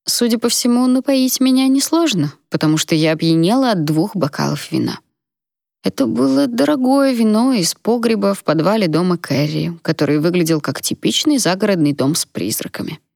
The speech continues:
Короче, вино было дорогое, красное и выдержанное, но мне хватило двух бокалов.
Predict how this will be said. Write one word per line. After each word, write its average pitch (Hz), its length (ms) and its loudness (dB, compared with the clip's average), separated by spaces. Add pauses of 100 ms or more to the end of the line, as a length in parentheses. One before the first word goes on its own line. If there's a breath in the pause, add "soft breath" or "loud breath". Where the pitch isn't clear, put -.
(480)
Короче, 254 480 0
вино 233 280 2
было 202 240 0
дорогое, 147 640 0
красное 202 720 -2
и 160 160 0
выдержанное, 139 840 -2
но 180 300 0
мне 226 180 2
хватило 220 560 0
двух 180 260 0
бокалов. 107 600 -4